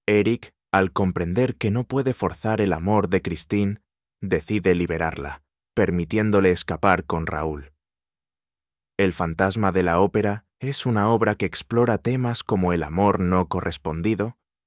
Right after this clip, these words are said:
la soledad y el choque entre la belleza y la monstruosidad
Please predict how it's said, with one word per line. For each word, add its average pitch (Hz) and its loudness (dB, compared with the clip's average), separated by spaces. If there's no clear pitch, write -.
la 82 -2
soledad 85 -2
y 95 -2
el 78 -6
choque 131 -4
entre 104 0
la 78 0
belleza 90 2
y 90 -2
la 85 -2
monstruosidad 82 -4